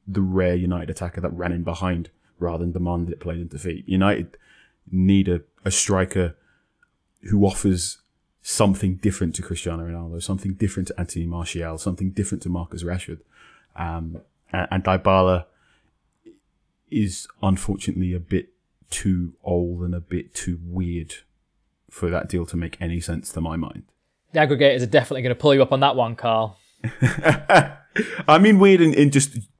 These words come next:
Speaker 1: pure uniqueness. I think he's a very good player who most, I mean, I, I think he's probably more likely to stay in Italy than he is to, to go abroad, but I, I can't see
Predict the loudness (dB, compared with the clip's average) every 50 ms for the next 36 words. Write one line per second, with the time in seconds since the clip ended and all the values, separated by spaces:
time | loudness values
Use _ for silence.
0 | _ _ -2 0 6 8 8 8 8 6 6 6 4 4 2 0 -4 -8 -8 -10
1 | -14 -14 -18 _ _ _ 2 2 4 4 4 2 4 2 0 0 0 -4 -8 -10
2 | _ _ _ _ _ _ _ _ _ _ _ _ 2 2 2 4 6 6 6 8
3 | 6 6 4 2 0 2 2 2 2 2 2 0 -2 -4 -2 0 2 2 2 2
4 | 0 2 4 6 6 6 6 4 2 -4 -12 -12 -10 -6 -6 -4 -4 -4 -6 -8
5 | -12 _ _ -8 -8 -8 _ _ _ -16 -16 -10 -8 -8 -8 -6 -10 -8 -4 -4
6 | -4 -4 -4 -4 -6 -6 -6 -8 -10 -10 -10 -10 -10 -8 -8 -6 -6 -6 -6 -8
7 | -8 -10 -10 -8 -8 -6 -6 -6 -6 -8 -8 -10 -12 -12 -10 -10 -8 -8 -8 -8
8 | -8 -8 -6 -8 -8 -8 -10 -10 -8 -8 -8 -8 -8 -8 -6 -4 -4 -4 -6 -6
9 | -8 -8